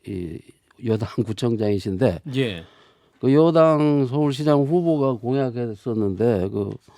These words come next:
Speaker 1: 어디 좀 하려고 하면 좀 거부 반응을 보이고
Speaker 2: 부지에
Speaker 1: 어,
Speaker 2: 대해서.
Speaker 1: 이-, 계시거든요.
Speaker 2: 예. 예.
Speaker 1: 그래서 제가 할 수 있는 거는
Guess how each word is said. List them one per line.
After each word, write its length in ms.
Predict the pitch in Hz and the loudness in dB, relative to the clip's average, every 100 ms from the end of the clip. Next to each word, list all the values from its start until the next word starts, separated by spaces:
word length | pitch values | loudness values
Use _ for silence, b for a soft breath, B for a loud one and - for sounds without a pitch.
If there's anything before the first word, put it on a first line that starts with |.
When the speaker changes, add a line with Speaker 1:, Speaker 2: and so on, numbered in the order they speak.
| b - | b -4
Speaker 1:
어디 300 | 104 110 110 | -2 0 0
좀 580 | 117 113 101 92 92 - - - | 0 0 0 -4 -6 -10 -16 -14
하려고 460 | - 147 139 113 113 | -4 0 2 0 -2
하면 760 | 135 120 110 110 110 107 104 - B B B B B B B B - _ - | -2 -2 0 0 -2 -2 -6 -10 B B B B B B B B -20 _ -6
좀 560 | 110 107 95 95 101 107 _ _ _ _ | -4 -2 -2 -6 -12 -20 _ _ _ _
거부 540 | - 113 117 123 113 107 - _ _ | -2 0 2 0 0 -4 -12 _ _
반응을 460 | 110 107 107 104 98 | -2 0 2 2 0
보이고 640 | - 110 92 85 92 190 - | 0 0 0 -4 -4 -4 -8
Speaker 2:
부지에 400 | - 135 127 127 | -8 -8 -4 -6
Speaker 1:
어, 40 | 117 | -6
Speaker 2:
대해서. 440 | 92 90 98 90 - | -6 -6 -8 -10 -8
Speaker 1:
이-, 140 | 120 - _ | -8 -10 _
계시거든요. 600 | - 101 101 95 87 117 | -4 -4 -4 -6 -6 -4
Speaker 2:
예. 120 | 113 104 | -4 -6
예. 40 | |
Speaker 1:
그래서 400 | 95 92 104 98 - _ _ _ _ _ _ _ - - b b b b b _ - | -8 -6 -6 -6 -10 _ _ _ _ _ _ _ -16 -16 b b b b b _ -6
제가 360 | 117 113 110 | -2 2 2
할 80 | 135 | 0
수 100 | - | 0
있는 180 | 127 107 | 0 2
거는 520 | 98 104 113 113 110 | 0 0 0 -2 -4